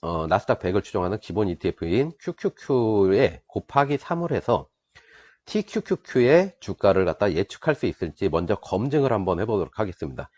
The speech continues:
이것이 예측이 안 된다라고 하면 실제, 실제 주가 변동률과 이것의 삼 배수인 주가 변동률이 다르다라고 하면 우리는 이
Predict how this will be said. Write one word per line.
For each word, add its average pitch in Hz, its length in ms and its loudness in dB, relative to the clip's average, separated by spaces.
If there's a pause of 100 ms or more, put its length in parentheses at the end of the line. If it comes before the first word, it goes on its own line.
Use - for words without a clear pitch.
(360)
이것이 123 480 4
예측이 127 680 0
안 87 160 -6
된다라고 127 340 2
하면 85 120 -4
실제, 151 800 2 (680)
실제 156 420 2
주가 120 300 0
변동률과 87 760 0 (140)
이것의 113 640 -2
삼 185 240 -4
배수인 160 340 -2
주가 - 220 -4
변동률이 82 420 -4
다르다라고 90 460 -2
하면 78 180 -4
우리는 87 340 -6
이 95 760 -4